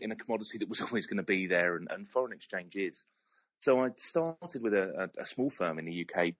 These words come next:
back in two thousand and three, really at the time when, uh, the, the, the nature of the, the short European flights was taking off with companies like Ryanair and EasyJet. And it meant that Brits who were struggling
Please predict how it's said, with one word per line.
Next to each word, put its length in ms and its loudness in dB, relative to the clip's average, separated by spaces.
back 240 -4
in 260 -8
two 80 -6
thousand 360 -2
and 60 -10
three, 460 4
really 340 6
at 60 0
the 60 -4
time 420 0
when, 340 0
uh, 420 0
the, 400 -6
the, 220 -4
the 80 -4
nature 400 2
of 140 0
the, 200 4
the 120 -2
short 340 2
European 380 0
flights 340 2
was 80 -14
taking 320 0
off 240 0
with 140 -2
companies 320 -14
like 80 -8
Ryanair 460 -8
and 60 -12
EasyJet. 500 0
And 100 8
it 60 10
meant 160 8
that 160 2
Brits 420 4
who 300 0
were 80 0
struggling 480 2